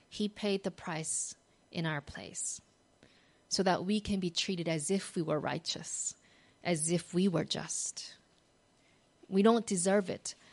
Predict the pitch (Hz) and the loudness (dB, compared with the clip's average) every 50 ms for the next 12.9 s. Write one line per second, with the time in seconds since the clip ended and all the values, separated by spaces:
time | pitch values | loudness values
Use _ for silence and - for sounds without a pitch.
0 | - - - - - _ _ _ _ _ _ - 196 185 170 - _ - 190 202 | -20 -20 -20 -20 -20 _ _ _ _ _ _ 0 0 0 0 -2 _ 6 8 10
1 | 208 214 214 196 - - - - - - - _ _ _ _ _ _ _ _ _ | 10 10 8 6 6 4 4 2 0 -2 -6 _ _ _ _ _ _ _ _ _
2 | - 196 165 - - - - 175 170 170 170 170 175 165 - _ _ _ _ - | -4 -2 -2 -2 -2 0 2 4 4 6 4 4 2 0 -4 _ _ _ _ 0
3 | 170 170 - - - - - 160 - - - - - - - - _ - - - | 2 4 2 2 0 -2 -2 -2 -2 -4 -6 -8 -8 -8 -8 -8 _ -14 -12 -10
4 | - - - - - _ _ _ _ _ _ _ _ _ _ - - 170 175 180 | -10 -10 -10 -12 -14 _ _ _ _ _ _ _ _ _ _ -6 -2 2 2 4
5 | 190 196 202 - - - - 180 170 - - 175 175 170 170 160 - - - 170 | 4 4 2 0 -2 -4 -4 -6 -6 -4 -4 -2 -2 -2 -2 -4 -6 -4 -2 0
6 | 170 170 170 - - - - 175 165 - - - 170 160 - - - - - - | 0 0 0 -2 -4 -2 -2 -4 -4 -4 -6 -6 -6 -6 -6 -8 -8 -8 -10 -10
7 | - - - - - - - - _ _ _ _ _ _ _ _ _ _ _ _ | -12 -14 -14 -10 -10 -10 -10 -12 _ _ _ _ _ _ _ _ _ _ _ _
8 | _ - - - - - - - 190 - 214 202 202 196 190 - - - - - | _ -20 -20 -20 -20 -4 0 2 4 6 6 6 6 6 4 2 -4 -12 -20 -6
9 | _ 190 190 196 196 202 226 262 240 214 208 214 220 220 214 202 196 190 185 175 | _ 4 6 8 8 8 8 8 8 6 6 6 6 8 8 8 6 6 6 4
10 | 180 170 170 196 208 180 202 202 190 175 175 170 170 175 170 - - 220 226 226 | 4 2 4 2 2 2 2 2 2 0 0 -2 -2 -2 0 0 0 0 0 0
11 | 220 196 175 185 180 180 - - _ _ - 214 247 269 294 294 294 294 247 220 | 0 0 2 0 0 0 -2 -6 _ _ 8 10 10 10 10 8 6 4 4 4
12 | 220 208 196 185 190 196 202 214 220 220 220 214 208 196 - - - | 2 2 2 4 6 8 8 8 8 8 8 6 4 2 -4 -8 -10